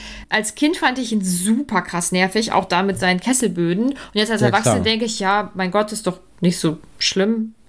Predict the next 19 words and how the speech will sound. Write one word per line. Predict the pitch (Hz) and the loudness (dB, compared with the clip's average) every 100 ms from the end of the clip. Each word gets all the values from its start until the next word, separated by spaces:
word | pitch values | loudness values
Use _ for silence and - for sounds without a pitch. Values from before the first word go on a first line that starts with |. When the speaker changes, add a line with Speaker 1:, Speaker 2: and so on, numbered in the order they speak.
| - | -16
Speaker 1:
Ich | 180 | -2
find's | 175 - | 0 2
gar | 165 | 2
nicht | 165 | 2
so | 156 | 2
Speaker 2:
Nee, | 220 | 4
Speaker 1:
dramatisch. | 170 170 208 233 220 - | 2 2 2 0 -2 0
Speaker 2:
also, | 135 135 151 139 | 2 4 4 2
äh, | 123 117 113 | -2 -4 -4
vor | 131 117 | 0 2
allem, | 135 156 | 2 2
er | 143 | 2
hängt | 160 180 | 2 0
sich | 160 - | -2 0
ja | - | 0
auch | 117 139 | 0 2
richtig | 170 - 139 - 151 | 0 2 2 2 0
rein. | 175 202 117 | 2 2 0
Und | 117 120 | 0 0